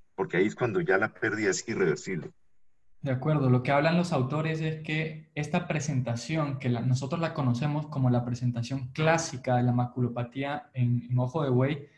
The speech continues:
Speaker 2: ya no la deberíamos de ver. O sea que esto es un estadio ya que se considera avanzado para, para, para una retinopatía tóxica. Entonces,
Speaker 1: Exactamente.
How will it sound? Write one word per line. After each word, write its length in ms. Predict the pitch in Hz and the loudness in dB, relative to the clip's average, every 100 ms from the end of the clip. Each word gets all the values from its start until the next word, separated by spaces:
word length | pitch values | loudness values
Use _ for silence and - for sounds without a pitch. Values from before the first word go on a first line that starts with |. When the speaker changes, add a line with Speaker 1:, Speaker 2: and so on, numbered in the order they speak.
| _ | _
Speaker 2:
ya 280 | 143 135 156 | -2 2 4
no 340 | 160 165 175 170 | 4 4 4 4
la 160 | 151 | 4
deberíamos 560 | 131 123 123 139 139 123 | 6 6 4 2 0 0
de 120 | 117 | 2
ver. 340 | 131 123 - - _ _ _ - _ _ | 2 0 -4 -18 _ _ _ -20 _ _
O 100 | 123 | -2
sea 220 | 131 131 | 0 0
que 240 | 127 127 143 | 2 2 2
esto 400 | - 180 180 143 | -2 0 0 -2
es 100 | 139 | -4
un 120 | 151 | -4
estadio 500 | 147 - 120 120 139 | -6 -2 2 2 2
ya 320 | 131 143 143 | 0 -2 -4
que 100 | 156 | -6
se 120 | 143 | -6
considera 500 | 123 120 - 123 127 | -2 -4 -2 -2 0
avanzado 680 | 135 120 120 - 143 170 - - _ _ _ - | 0 -2 -2 -2 -2 -2 -4 -14 _ _ _ 2
para, 640 | 131 123 120 113 - - | 4 6 4 0 -6 -6
para, 580 | 127 117 113 113 113 113 - - | -2 0 0 -2 -4 -6 -16 -2
para 180 | 123 120 | 0 4
una 140 | 127 | 4
retinopatía 680 | 131 127 127 120 117 123 120 | 4 2 2 0 -2 -2 -2
tóxica. 540 | 139 123 127 - 117 - _ _ - | -4 -4 -8 -8 -10 -12 _ _ -8
Entonces, 300 | 131 131 - | 0 2 4
Speaker 1:
Exactamente. 580 | 107 - 117 107 90 | 2 0 -6 -6 -8